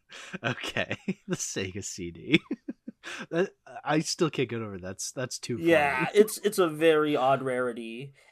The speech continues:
Speaker 2: And it was releasing
Speaker 1: Yeah.
Speaker 2: during the time Saban tried to make a Kamen Rider adaptation called Mask Rider. It
Speaker 1: Hmm.
Speaker 2: was, it was, that's a whole other story for another day. <laughs>
Speaker 1: Hmm.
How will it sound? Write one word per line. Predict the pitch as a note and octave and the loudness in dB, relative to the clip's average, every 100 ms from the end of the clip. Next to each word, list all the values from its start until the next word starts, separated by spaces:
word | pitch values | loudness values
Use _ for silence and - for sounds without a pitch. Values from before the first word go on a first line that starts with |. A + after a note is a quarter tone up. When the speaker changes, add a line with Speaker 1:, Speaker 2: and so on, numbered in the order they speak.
| - | 6
Speaker 2:
And | A3+ | 10
it | B3 | 10
was | A#3+ | 8
releasing | G#3+ A3+ C4+ G4 | 6 6 6 6
Speaker 1:
Yeah. | F4 B3+ | 6 4
Speaker 2:
during | C4 | 4
the | A3+ | 4
time | G3+ G#3+ G3+ G3+ | 2 4 4 2
Saban | - F3 D3+ D#3+ F3 | 2 4 8 8 8
tried | D#3+ - C3+ D#3 | 2 0 2 2
to | F#3 | 2
make | F#3+ G#3+ | 2 2
a | |
Kamen | G#3 G#3+ G#3 G#3+ | 6 6 6 6
Rider | G#3+ G#3+ | 6 8
adaptation | G#3+ A3 G#3+ A3+ G#3+ G#3+ A3 | 6 6 4 4 4 0 -4
called | F3+ D#3+ B2+ G2+ | -2 -2 -2 -6
Mask | A#2 C3+ D3 - - | -2 0 0 -6 -6
Rider. | C#3 A#2+ A#2 D3 E3+ F#3+ A3 G#3+ _ _ _ _ _ _ _ _ _ _ _ - | -2 0 0 0 2 2 0 -4 _ _ _ _ _ _ _ _ _ _ _ -10
It | |
Speaker 1:
Hmm. | A2+ | 0
Speaker 2:
was, | E3 D#3 C3+ C#3+ | 4 6 4 0
it | - | -4
was, | D3 B2+ - | -4 -4 2
that's | D#3 F#3+ | 6 6
a | D3+ C#3+ | 6 8
whole | F#3+ A3 | 12 12
other | A3+ E3+ | 12 8
story | - F#3+ E3+ C#3+ C#3+ | 2 4 4 2 0
for | D3 - F#3 F#3 | -4 2 8 8
another | G#3 A3 F3 | 10 8 6
day. | D#3+ - E3 C#3+ | 0 -2 -2 -2
<laughs> | |
Speaker 1:
Hmm. | A3 F#2 E2+ E2 | -2 -2 -8 -12